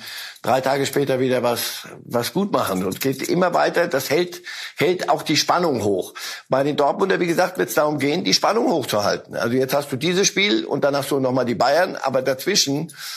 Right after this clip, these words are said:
sind es die Mühen der Steppe. Und das dann so,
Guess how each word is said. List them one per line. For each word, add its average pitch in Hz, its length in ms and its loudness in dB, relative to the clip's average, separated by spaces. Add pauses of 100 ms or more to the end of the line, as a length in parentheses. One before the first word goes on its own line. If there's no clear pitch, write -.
(120)
sind 151 280 0
es 165 140 0
die 151 120 2
Mühen 175 300 2
der 170 140 2
Steppe. 160 480 2
Und 113 200 -2
das 151 200 2
dann 156 260 0
so, 151 520 0